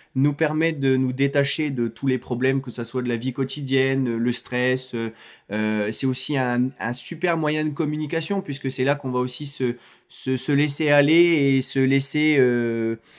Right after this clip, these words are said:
laisser la personne qui est en face de nous, euh, nous découvrir. Euh, mais surtout, en fait, par rapport au public et par rapport à ma profession,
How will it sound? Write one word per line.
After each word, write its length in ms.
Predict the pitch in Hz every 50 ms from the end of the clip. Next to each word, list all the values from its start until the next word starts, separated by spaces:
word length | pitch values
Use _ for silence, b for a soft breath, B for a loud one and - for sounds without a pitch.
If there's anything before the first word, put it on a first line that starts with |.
| B B B
laisser 240 | 127 135 143 - 185
la 140 | 165 151 147
personne 340 | 143 156 139 - 170 165 -
qui 120 | - 143
est 100 | 139 135
en 100 | 131 139
face 220 | - 151 143 139
de 100 | 135 139
nous, 340 | 135 139 143 156 156 147 135
euh, 140 | 123 120 117
nous 140 | 127 135 135
découvrir. 640 | 139 135 - - 135 127 135 190 226 214 139 104 - b b b b b b b b
Euh, 640 | - 120 117 120 120 120 120 120 120 120 123 123 127
mais 160 | 131 139 139
surtout, 400 | 139 - - 160 147 143 - 208
en 80 | 180 156
fait, 240 | 135 185 185 -
par 140 | - 156 135
rapport 260 | 139 139 - 156 156
au 100 | 143 135
public 400 | - - 135 127 131 160 185 -
et 60 | - 127
par 140 | - 131
rapport 260 | 123 127 - 165 151 147
à 60 | 139
ma 120 | 139 135
profession, 540 | 131 - 143 135 - 139 127 - 170 180